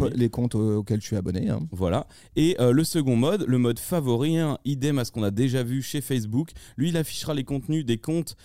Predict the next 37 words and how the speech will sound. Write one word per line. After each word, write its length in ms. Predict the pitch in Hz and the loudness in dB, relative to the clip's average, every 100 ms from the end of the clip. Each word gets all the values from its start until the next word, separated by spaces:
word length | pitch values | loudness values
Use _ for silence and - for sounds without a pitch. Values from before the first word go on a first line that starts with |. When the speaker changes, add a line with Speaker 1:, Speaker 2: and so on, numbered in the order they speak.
| - - | -20 -4
Speaker 1:
que 100 | 127 | 0
l'utilisateur 720 | 113 131 135 139 127 123 165 | 2 2 -2 -2 -2 -2 -2
aura 240 | 127 113 | -2 -2
désignés 400 | 113 117 113 151 | -2 -2 -2 -2
comme 220 | 160 151 143 | -2 -2 -2
ses 160 | 135 | -4
comptes 220 | - 135 - | -4 -6 -4
préférés. 500 | - 156 131 104 147 | -2 -2 0 -2 -2
Donc 160 | 107 | -2
ça, 80 | 123 | -4
c'est 140 | 113 | -6
une 100 | 95 | -4
des 180 | 95 101 | -2 0
options, 360 | 95 - 139 156 | -2 -4 -4 -2
hein, 200 | 120 90 | -2 -2
euh, 20 | - - - | -4 -12 -4
compte 180 | 131 | -2
favori. 420 | 117 120 104 117 165 - - - | 2 2 2 0 -4 -14 -14 -2
Euh, 680 | 107 101 98 95 92 87 87 - | 2 4 2 2 0 -2 -2 -2
à 80 | |
savoir, 300 | 147 135 143 | -2 0 0
dans 100 | 175 | 0
les 80 | 120 | 0
favoris, 400 | 117 143 117 151 | 0 -2 0 -2
on 80 | 160 | -4
pourra 260 | 110 139 139 | -4 -2 -2
ajouter 300 | 117 117 160 | -2 -2 -4
jusqu'à 280 | 117 - | -4 -6
cinquante 480 | 107 - 170 160 143 | -6 -6 -4 -4 -4
comptes 320 | - 147 151 - - | -4 -4 -4 -10 -10
à 140 | - 139 | 0 4
notre 260 | 127 - | 2 2
liste 240 | 156 190 - | -4 -4 -2
et 240 | 156 147 | 0 2
effectuer 360 | 143 127 - 160 | 0 -2 -4 -2
des 100 | 135 | 0
modifications, 760 | 110 101 - - 107 151 170 | 0 -2 -4 -4 -4 -2 -4